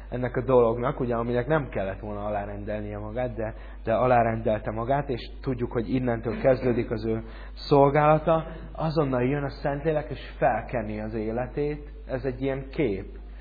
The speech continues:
És, és egy szózat jön az Atyától, hogy, hogy én gyönyörködöm ebbe a fiúba. Gyönyörködöm az alárendeltségébe.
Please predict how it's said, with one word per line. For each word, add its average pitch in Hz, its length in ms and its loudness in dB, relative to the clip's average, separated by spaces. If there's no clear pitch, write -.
És, 127 380 -2
és 139 220 -2
egy 156 140 0
szózat 143 640 2
jön 135 220 2
az 117 220 -6
Atyától, 131 1000 -2
hogy, 120 360 -6
hogy 131 140 -8
én 135 220 -6
gyönyörködöm 104 800 -6
ebbe 101 240 -8
a 101 80 -8
fiúba. 101 600 -8
Gyönyörködöm 107 760 -6
az 104 220 -10
alárendeltségébe. 98 1500 -6